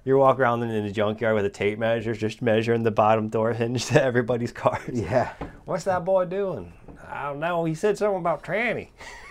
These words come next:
Speaker 1: <laughs>
Speaker 2: I mean, you can control it a little bit by just airing up or airing down the tires.
Speaker 1: Oh, yeah. Right. That makes sense.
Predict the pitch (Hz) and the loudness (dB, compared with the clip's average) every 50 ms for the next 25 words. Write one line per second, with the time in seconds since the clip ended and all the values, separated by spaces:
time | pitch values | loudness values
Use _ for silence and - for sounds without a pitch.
0 | - - 117 107 - - 208 214 440 415 - - 523 403 - - - - - - | -10 -8 -8 0 2 6 8 10 10 8 8 4 -2 -2 -4 -8 -10 -12 -12 -12
1 | - - - 320 - - - _ _ - - - - - _ - - - - - | -12 -12 -12 -12 -12 -12 -18 _ _ -20 -20 -20 -20 -20 _ -20 -20 -20 -20 -14
2 | - 127 135 139 143 165 190 - - 208 208 185 196 151 - - 156 143 147 147 | -6 -2 0 0 2 0 0 0 0 0 2 2 0 0 0 0 0 0 2 0
3 | 143 139 120 110 113 113 117 120 120 120 131 139 135 - 117 110 107 104 110 104 | 0 -2 -2 -2 -2 -2 -2 -2 0 0 0 0 0 0 -2 -4 -2 -4 -6 -10
4 | - - _ _ - 117 113 113 113 113 110 107 107 107 107 - 113 107 101 104 | -12 -16 _ _ -10 -6 -4 -4 -4 -4 -4 -4 -6 -6 -6 -6 -8 -6 -4 -4
5 | 104 104 104 104 95 92 98 101 101 95 92 - - 95 95 98 107 117 117 - | -4 -4 -4 -6 -6 -6 -8 -8 -8 -10 -12 -10 -10 -8 -8 -6 -8 -10 -10 -14
6 | - - - - - 73 71 73 73 71 73 73 73 73 73 - - - - - | -20 -20 -20 -20 -20 -20 -20 -20 -20 -20 -20 -20 -18 -18 -18 -18 -20 -20 -20 -20
7 | - - _ - - - - - - - - - - 92 85 85 82 82 82 - | -20 -20 _ -20 -20 -20 -20 -20 -20 -20 -20 -20 -16 -14 -12 -12 -14 -14 -16 -20
8 | _ _ _ _ _ _ - - - - - - - - - - - _ - - | _ _ _ _ _ _ -20 -20 -20 -20 -20 -20 -20 -20 -20 -20 -20 _ -20 -20
9 | - - - - - 98 92 90 85 - - 87 82 85 85 - - - | -20 -20 -20 -18 -14 -12 -12 -12 -12 -12 -12 -12 -14 -14 -14 -16 -20 -20